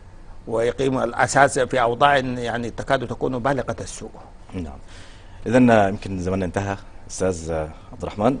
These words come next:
Speaker 2: ولكن جاء في السودان كذلك أمريكا والدول الأوروبية تشارك في مؤتمر عالمي للسمك العربي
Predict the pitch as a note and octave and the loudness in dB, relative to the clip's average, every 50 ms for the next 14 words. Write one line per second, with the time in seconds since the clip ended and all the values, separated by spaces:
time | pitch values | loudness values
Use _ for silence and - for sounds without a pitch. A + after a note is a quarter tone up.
0 | - F2+ F2+ F2+ G2+ A#2+ A#2 - A#2+ A#2+ A#2 G#2+ G#2 F#2+ A2 A#2 A#2 G#2+ G2 - | -2 0 2 6 6 6 6 6 4 4 4 4 4 2 2 2 0 -2 -4 -6
1 | G#2 F#2 A2 A2+ A2+ - G2+ G2 A2 G#2+ G2 A2 - - - - F2+ F2 A2 A#2 | 0 0 0 0 2 0 2 4 4 4 4 2 0 0 -2 -8 -4 -2 -2 0
2 | - A#2 G#2 F#2+ F2 D#2+ G#2 G#2+ G2+ - F2 E2+ E2+ E2 G#2 G2+ F2+ - F#2 - | 0 0 0 0 0 0 0 0 0 0 -2 -4 -2 -2 -2 -4 -4 -6 -4 -4
3 | G2 F#2 F#2 - - E2 D#2+ D#2+ - G2 F#2 F#2+ F2+ E2+ F2 F#2+ F2+ F2+ F2 E2+ | -2 -2 -2 -4 -6 -6 -6 -4 -4 -2 -2 0 -2 0 0 0 0 0 -2 -2
4 | D2+ D#2 - - F2+ F2 E2+ E2+ E2+ F2 F2+ E2+ F#2 F2 | -4 -6 -8 -8 -10 -8 -8 -6 -4 -4 -2 -4 -4 -6